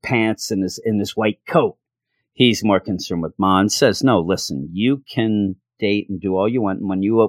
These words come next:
wanna come and talk to me about it, I'm here. But in the meantime, that's, that's your business. But we, we better get back because we're late with the he-, with the hot dog buns,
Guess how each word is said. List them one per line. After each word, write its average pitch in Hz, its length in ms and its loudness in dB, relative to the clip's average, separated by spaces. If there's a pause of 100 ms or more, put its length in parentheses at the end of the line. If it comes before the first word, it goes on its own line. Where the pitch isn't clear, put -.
wanna 127 240 -2
come 107 280 -2
and 92 120 -4
talk 101 240 -2
to 104 60 -6
me 95 100 0
about 104 300 0
it, - 20 -2
I'm 87 240 -4
here. 107 420 2 (220)
But 110 120 2
in 98 200 2
the 92 60 0
meantime, 87 480 0
that's, 98 300 -2
that's - 320 -2
your 90 120 -2 (140)
business. 180 360 -2
But 95 220 0 (320)
we, 98 240 -2
we 107 160 -2
better 165 240 2
get 185 260 0
back 135 300 2
because 110 420 0 (240)
we're 104 180 2
late 123 440 2 (300)
with 135 160 2 (120)
the 117 80 2
he-, 151 360 0
with 127 140 2
the - 80 0
hot 160 240 0
dog 120 240 0
buns, 107 360 2